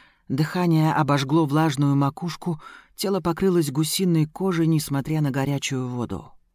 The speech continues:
Проникновенный шепот раздался у самого уха. Она не дернулась, не попыталась сбежать, зачарованно слушала, следя за брачным танцем летящего светлячка.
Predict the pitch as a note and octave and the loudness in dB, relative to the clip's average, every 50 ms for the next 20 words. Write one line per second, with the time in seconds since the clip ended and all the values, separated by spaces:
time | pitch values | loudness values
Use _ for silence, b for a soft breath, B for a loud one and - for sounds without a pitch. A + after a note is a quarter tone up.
0 | _ _ _ _ _ _ E3 E3+ E3 D#3+ D3+ D#3 D3+ D3+ C#3+ C#3 C#3 D3 C#3 C3+ | _ _ _ _ _ _ 0 2 4 4 4 2 2 2 4 4 4 2 4 4
1 | C3+ C3 C3 A#2 - - - C#3+ C3+ - B2 - A#2+ B2 B2 A2 A2 C3 C3 C3 | 2 2 2 0 -2 -2 -2 -4 -4 -4 -4 -4 -2 -2 -2 -2 -2 0 0 0
2 | B2 - - - A#2+ A2+ A2+ A2 - - C#3+ C3+ B2+ B2 A#2+ A2 A#2+ - - - | 0 -2 -4 -4 -2 -2 -2 -2 -4 -4 -2 -2 0 0 -2 -2 -4 -6 -2 -2
3 | D3+ C#3 B2+ G#2+ - A2+ A2 G2 - - - - _ _ _ _ _ _ _ _ | -2 -2 0 -4 -6 -6 -6 -6 -6 -8 -14 -18 _ _ _ _ _ _ _ _
4 | _ _ _ - F3 E3+ F3 F3+ F3 F3+ F3+ E3 C3+ D#3 G3 F#3+ E3 A2+ C3 A#2+ | _ _ _ 0 2 2 2 4 4 2 2 2 2 0 0 0 0 -2 -4 -4
5 | A2 - - - - - - _ _ - C#3 D3 D3+ E3+ D#3+ E3 D#3 F#3+ F#3 F3 | -4 -6 -6 -6 -6 -8 -10 _ _ -2 -2 0 0 0 -2 -2 -2 0 0 2
6 | E3+ D3+ C3+ C#3 D3 C3 D#3 E3 D3 - D3+ C3 G2+ - - - B B B B | 0 0 0 -2 -2 0 0 0 0 0 -2 -4 -4 -8 -12 -14 B B B B
7 | B B B _ _ - A2+ B2 D3+ D3+ - D#3 D3 D#3 E3+ E3 D3 C#3+ D3 D3 | B B B _ _ -10 -4 -4 -4 -2 -2 -2 0 0 0 0 0 0 2 0
8 | C#3+ C3+ - - - F3 F3 F3+ D#3 - - D3 C#3 C#3 C3+ B2 B B B B | 0 -2 -4 -6 -6 -4 -4 -4 -4 -4 -4 -2 -2 -2 -4 -6 B B B B
9 | B B B B - - - C#3+ D3+ C3+ D3 E3 E3+ D3 D3 D3 C3+ D#3 D#3+ D#3+ | B B B B -12 -6 -2 0 0 2 2 0 2 2 0 0 2 0 0 0
10 | D#3 - - C#3 C#3 C#3 C3 - D#3 D#3 D#3 D3 - - C3+ C3+ C#3 C3+ - - | 0 -2 -2 0 0 0 0 0 0 0 0 -2 -2 -2 -2 -2 -2 -2 -2 -4
11 | D#3 D3+ C#3+ - - B2 A#2+ C3 - - - A#2+ B2+ - C3 C3 - - - - | -4 -2 -2 -2 -4 -4 -6 -8 -8 -8 -8 -8 -8 -6 -8 -8 -6 -8 -8 -6
12 | - A2+ F#2+ - F#2+ | -8 -8 -8 -8 -12